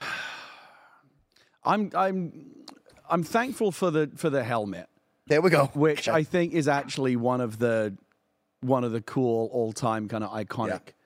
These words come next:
Speaker 1: It's become one of the iconic, like, y-, even just from the silhouette or the outline, you, you just know it right away.
Speaker 2: Yeah.
Speaker 1: Plus that gold visor. It's just, you know, it's just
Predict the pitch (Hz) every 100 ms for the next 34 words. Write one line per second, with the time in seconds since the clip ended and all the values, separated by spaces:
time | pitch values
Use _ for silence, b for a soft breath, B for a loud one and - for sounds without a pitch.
0 | _ 151 - 147 175 160 147 131 123 120
1 | 117 127 120 117 110 92 135 147 147 175
2 | 147 131 147 127 117 - 120 117 123 117
3 | 104 107 113 123 123 117 110 120 113 110
4 | 117 110 95 - 101 90 87 87 80 -
5 | 98 92 151 151 151 131 139 127 127 113
6 | 117 120 127 214 208 185 127 139 147 202